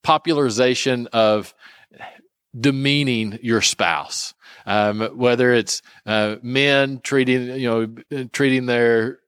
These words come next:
wives as, uh, subservient, uh, or whether it's wives just constantly, um, complaining about, uh, their husbands. Um, that's become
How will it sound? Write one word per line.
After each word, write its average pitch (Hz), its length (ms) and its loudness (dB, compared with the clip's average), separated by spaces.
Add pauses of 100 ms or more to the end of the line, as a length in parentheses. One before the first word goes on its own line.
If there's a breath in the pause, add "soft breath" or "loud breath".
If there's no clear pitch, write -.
(120)
wives 120 600 2
as, 101 300 -6 (260 loud breath)
uh, 101 580 -2
subservient, 131 960 -2 (280 loud breath)
uh, 110 280 0
or 117 80 -2
whether 123 280 2
it's 110 160 -6
wives 127 680 2
just 113 260 -6
constantly, 120 840 -2 (240 loud breath)
um, 107 760 0 (720)
complaining 135 920 0
about, 123 680 2
uh, 107 280 2
their 110 200 2
husbands. 82 640 -4 (280 loud breath)
Um, 107 360 -2
that's 131 480 0
become 143 640 -4